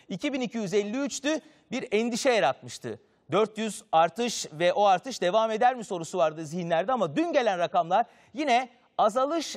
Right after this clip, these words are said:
e, eğrisine doğru dönüldüğünü gösteriyor. Bin dokuz yüz yetmiş yediye düştü bir kez daha rakam. E, günlük vaka sayısı iki binin altında.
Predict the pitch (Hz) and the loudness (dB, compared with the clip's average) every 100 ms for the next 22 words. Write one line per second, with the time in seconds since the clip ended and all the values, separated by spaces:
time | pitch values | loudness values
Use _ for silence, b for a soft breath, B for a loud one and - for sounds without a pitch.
0 | - 190 190 220 220 226 214 220 220 208 | -4 -2 0 0 0 -2 -6 -4 -2 2
1 | 208 294 220 240 247 214 262 262 240 - | 0 0 -2 -2 -4 -4 -4 -2 -2 0
2 | 240 214 147 190 233 240 269 240 226 240 | 0 0 0 -2 -4 -2 -4 -4 -4 -6
3 | 240 - 247 277 240 220 - 240 233 226 | -8 -8 -6 -6 -6 -8 -8 -8 -2 0
4 | 185 202 190 190 208 226 b b b 151 | 2 0 2 0 0 0 b b b -4
5 | 156 214 226 208 226 226 208 208 214 262 | -2 -2 0 0 0 -2 -2 -4 -4 -4
6 | 240 220 196 190 214 180 | -2 0 0 0 -2 2